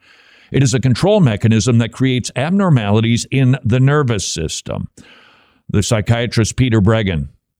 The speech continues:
successfully has won dozens of lawsuits for clients against Big Pharma by proving scientifically and legally these drugs incite violence and murder.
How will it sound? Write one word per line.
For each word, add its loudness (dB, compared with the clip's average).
successfully -2
has 0
won 2
dozens 0
of 0
lawsuits -2
for -4
clients -2
against -2
Big -2
Pharma 0
by -2
proving 0
scientifically -2
and 4
legally 0
these 0
drugs 0
incite -2
violence 0
and 2
murder. 2